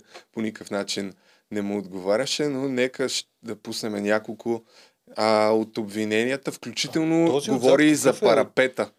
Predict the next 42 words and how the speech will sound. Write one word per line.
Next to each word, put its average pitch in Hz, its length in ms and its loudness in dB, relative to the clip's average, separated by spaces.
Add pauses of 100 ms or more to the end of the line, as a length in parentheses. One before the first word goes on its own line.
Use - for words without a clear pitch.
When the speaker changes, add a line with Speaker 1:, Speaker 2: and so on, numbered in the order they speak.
(140)
Speaker 2:
Отнесе 143 440 -2
ли 156 160 4
е 208 80 0
този 151 240 -2
с 120 60 -14
бялата 127 320 0
фанелка? 127 360 -8
Speaker 1:
Ами 107 340 2
нямам 104 340 2
представа, 107 560 -2
но 98 120 -4
м, 92 300 -8
да, 101 340 -4
Speaker 2:
Защото 90 280 -8
Speaker 1:
мисля, 110 180 -4
Speaker 2:
виж, 151 120 -6
Speaker 1:
че 143 60 4
Speaker 2:
вади - 140 4
Speaker 1:
да. 196 60 2
Speaker 2:
нещо - 240 -2
там, 156 200 -6 (100)
някакви 98 240 0
Speaker 1:
Да. - 20 -6
Speaker 2:
микрофонче, 139 600 -10
това, - 140 -8
Speaker 1:
Защото 131 220 -2
Speaker 2:
онова. 127 160 -4
Speaker 1:
около 101 300 -8
него 104 240 -8
са - 180 -8
неговите 101 440 -8
хора. 95 280 -6 (260)
Speaker 2:
Нещо 143 220 -10
Speaker 1:
Вклю- 165 40 -8
Speaker 2:
няма 156 220 -6
физиката 170 480 -12
той 123 200 -8
на, 117 200 -8 (460)
от 123 160 -20
Н 120 120 -12
С - 120 -12
О. 120 140 -10